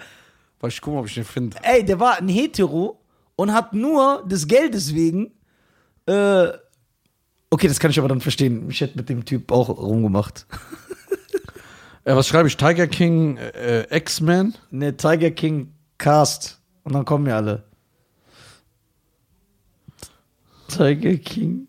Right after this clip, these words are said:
Speaker 2: Cast, der Typ war so krass, Alter.
Speaker 1: So. Wie hieß denn der?
Speaker 2: Der hat gar keinen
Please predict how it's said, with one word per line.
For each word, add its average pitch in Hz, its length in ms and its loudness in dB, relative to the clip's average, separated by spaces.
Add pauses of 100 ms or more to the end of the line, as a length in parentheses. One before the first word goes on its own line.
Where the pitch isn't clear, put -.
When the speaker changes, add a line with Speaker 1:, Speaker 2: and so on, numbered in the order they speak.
(140)
Speaker 2:
Cast, 151 340 -4
der 123 100 0
Typ 147 260 0
war 131 120 4
so 127 260 2
krass, - 340 0
Alter. 120 540 0
Speaker 1:
So. 113 420 4 (840)
Wie 120 120 2
hieß 151 140 2
denn 147 100 2
der? 101 200 4 (240)
Speaker 2:
Der 123 100 -6
hat - 160 -18
gar - 160 -4
keinen 147 380 -4